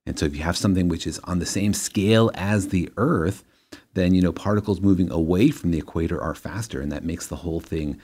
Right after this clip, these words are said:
spin, which means that on the other side of the Earth, they actually do spin the opposite direction. You know, it's not true that if you flush your toilet in Australia, it spins the other way,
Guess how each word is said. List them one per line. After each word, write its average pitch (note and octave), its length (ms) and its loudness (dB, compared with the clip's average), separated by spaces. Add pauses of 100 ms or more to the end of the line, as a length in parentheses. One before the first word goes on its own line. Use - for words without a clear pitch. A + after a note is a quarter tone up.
(140)
spin, - 600 -4 (280)
which F#2 180 0
means A2 180 10
that G2 100 2
on G2 120 6
the F#2 160 4
other A2+ 240 4
side G#2+ 240 4
of G2 60 6
the F2+ 160 0
Earth, A#2 280 4
they - 140 2
actually B2+ 440 4
do C3 260 10
spin B2+ 420 6
the A2+ 100 6
opposite A2+ 500 -4
direction. A2 580 -4 (320)
You F#2 80 4
know, - 20 2
it's F2+ 120 -2
not B2 200 4
true B2 240 4
that G#2 100 6
if F2 120 0
you E2 60 0
flush G#2 480 0
your E2+ 80 0
toilet G#2 420 2
in E2 120 -2
Australia, D2 460 -4
it C#2+ 140 -6
spins D2+ 300 -4
the - 140 -6
other C#2 160 -6
way, C2+ 340 -6